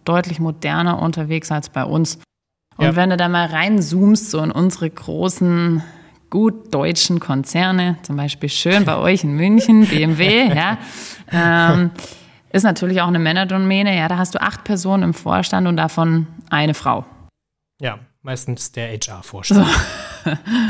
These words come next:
Speaker 1: Genau, weil es geht ja um
Speaker 2: Vorständin.
Speaker 1: Bindung und Beziehungen.
Speaker 2: <laughs> Ja.
Speaker 1: Und, äh, bei der Allianz sieht das nicht besser aus. Da sind's dann neun
Speaker 2: Mhm.
Speaker 1: Personen im Vorstand und tatsächlich zwei Frauen.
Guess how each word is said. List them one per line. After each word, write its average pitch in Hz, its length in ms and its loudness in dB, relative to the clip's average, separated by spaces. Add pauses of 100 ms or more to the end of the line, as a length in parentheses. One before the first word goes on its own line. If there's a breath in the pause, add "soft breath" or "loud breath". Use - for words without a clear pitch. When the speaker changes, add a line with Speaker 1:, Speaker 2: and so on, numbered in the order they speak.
(260)
Speaker 1:
Genau, 196 340 2
weil 135 160 -2
es - 120 -4
geht 170 160 2
ja - 60 4
um 156 160 2
Speaker 2:
Vorständin. - 0 -
Speaker 1:
Bindung 160 380 2
und 190 120 0
Beziehungen. 170 580 -6
Speaker 2:
<laughs> - 60 -20 (640 loud breath)
Ja. 120 100 -8
Speaker 1:
Und, 190 360 2
äh, 190 220 4
bei 175 140 0
der 180 140 -4
Allianz 175 340 0
sieht 180 120 -4
das 175 80 -2
nicht 180 160 -2
besser - 320 -4
aus. 151 220 -2
Da 170 100 -4
sind's 170 180 -4
dann 160 120 -4
neun 175 220 0
Speaker 2:
Mhm. 185 40 -6
Speaker 1:
Personen 165 320 -2
im 165 80 -4
Vorstand 160 420 -4
und 156 80 -4
tatsächlich 151 440 -8
zwei 151 280 -2
Frauen. - 340 -6